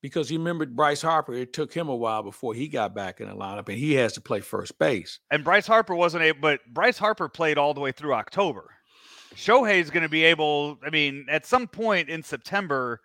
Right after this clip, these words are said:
Speaker 2: you would think maybe he just steps away and goes and gets this.
Speaker 1: Yeah, I would think
Speaker 2: It
Speaker 1: so.
Speaker 2: speeds up
Speaker 1: I,
Speaker 2: the process
Speaker 1: yeah.
Speaker 2: by about six weeks.
Speaker 1: Yeah, I, I, I agree with you. I think that's probably a plus for him.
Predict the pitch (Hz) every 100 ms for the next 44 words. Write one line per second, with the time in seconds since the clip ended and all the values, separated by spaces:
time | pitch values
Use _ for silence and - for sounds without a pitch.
0 | _ _ _ _ _ 135 175 170 - 196
1 | 131 160 170 156 131 156 139 147 - 160
2 | - 160 147 139 131 135 120 127 113 -
3 | - - - - _ _ _ _ _ _
4 | _ - 165 160 175 - 165 147 156 123
5 | 107 196 185 175 170 147 180 160 156 139
6 | 107 135 131 131 - 139 123 110 - -
7 | - 143 127 139 120 143 127 123 127 131
8 | 123 127 120 117 123 120 117 127 131 123
9 | - 143 131 117 110 - 131 117 - 101
10 | 135 127 127